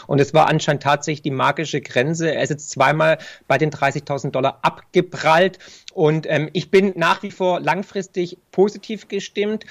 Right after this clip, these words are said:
Kurzfristig könnte es noch mal rappeln in der Kiste, weil wir unter dem zweihundert-Tages-Durchschnitt sind. Das ist kein gutes Zeichen kurzfristiger Natur, aber mittel- bis langfristig alles gut. Und an den Fundamentaldaten hat sich ja nichts geändert. Also Bitcoin ist immer noch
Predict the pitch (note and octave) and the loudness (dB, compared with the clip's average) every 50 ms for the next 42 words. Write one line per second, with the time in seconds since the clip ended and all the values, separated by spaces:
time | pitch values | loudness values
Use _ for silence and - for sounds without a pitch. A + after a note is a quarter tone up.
0 | - - _ - - A3+ A#3 - - - A3 A3 A3 - - G#3+ G#3 G3+ - - | -20 -20 _ -2 0 0 0 0 -2 2 2 2 2 2 2 2 2 2 4 2
1 | G3+ G3+ G3+ G3+ F#3 G#3 G3 F3+ F3+ F#3 F#3 F3+ F3 E3+ - - C3+ B2+ D#3+ F3 | 4 4 4 2 2 2 2 2 4 4 4 4 4 2 0 -2 0 0 0 0
2 | - A3 G#3+ F3 F#3 F#3 F#3 F#3 - - F#3+ F3+ - - F#3 F3 D3+ D#3 D3+ D3 | 0 -4 -4 -4 -2 -4 -4 -4 -2 -4 -4 -4 -2 -2 -2 0 2 2 2 2
3 | C#3+ D#3 - - D#3+ D#3+ D#3 D3+ D3+ D3+ D3 - - D3 C#3+ C#3+ D3 D3 D#3+ D#3 | 2 0 -2 -2 -4 -4 -2 -2 -2 -4 -4 -4 0 2 2 2 2 2 0 -2
4 | C#3+ B2 - - - _ - - C#3 D3+ D#3 D#3+ F3 E3+ - - E3+ E3+ E3 - | -2 -4 -6 -12 -20 _ -6 0 2 2 4 2 0 -2 -2 0 0 0 0 0
5 | - E3+ D#3+ D#3+ - _ - - B2 A#2+ D3 D#3+ F3+ F3 D#3 D3 D3+ - - - | -2 -2 -4 -4 -6 _ -8 -4 0 4 4 4 4 4 2 0 -2 -4 -4 -2
6 | D#3 D3+ D#3 D3+ D#3 D#3 D3 D3 - - - D3 C#3 D3+ D#3 - F3 E3 - F#3 | 0 0 0 0 -4 -4 -4 -6 -8 -4 -4 -2 -2 -2 -2 -4 -4 -2 -2 -4
7 | F3 - - - F3 D#3+ - E3 - D3+ D3+ D3 D3 - E3 D#3+ E3 C3+ C3 C#3 | -4 -4 -2 -4 -4 -2 -2 -2 0 2 2 2 2 2 0 0 2 2 2 2
8 | B2+ B2 B2 B2 - D#3+ D3 C3 - - B2 B2+ D#3 E3+ - - D#3 D3 - - | 4 4 4 2 0 0 -2 -2 0 0 0 2 2 0 0 0 -2 -2 0 -4
9 | C#3 - - - B2 B2 C3+ B2+ - - _ - - - - D3 E3 G3 G3 - | -6 -6 -2 -2 0 0 0 -2 -4 -6 _ -18 -12 -4 2 4 6 6 4 2
10 | - - - - - - - - E3 D#3 E3 - - F3 E3+ F3+ F3 - - F#3+ | -2 -14 -12 -12 -12 -4 2 4 6 6 6 4 4 2 4 4 4 2 2 0
11 | F3 E3+ D#3+ D#3+ C#3+ - D3 D3 E3 F#3+ - E3+ E3 E3 - D3 C#3 E3 F3 - | 0 0 -2 -2 -2 -2 -2 0 0 0 0 0 0 -2 -4 -6 -6 -2 -2 -2
12 | - - E3+ - D#3 D3 D3 C#3 - - - C3 - - D3+ F#3 G3+ F#3 C#3+ A2+ | 0 0 0 0 0 -2 -4 -6 -6 -6 -4 -4 0 2 4 4 4 4 4 2
13 | - A#2 A#2 B2+ A#2+ - D#3 - - E3 D3+ C#3+ C3+ - - D#3 E3 F3 D#3+ D3+ | 0 -2 -2 -2 0 0 0 0 2 0 0 0 -2 -2 0 2 2 4 4 4
14 | D3 D3 | 2 2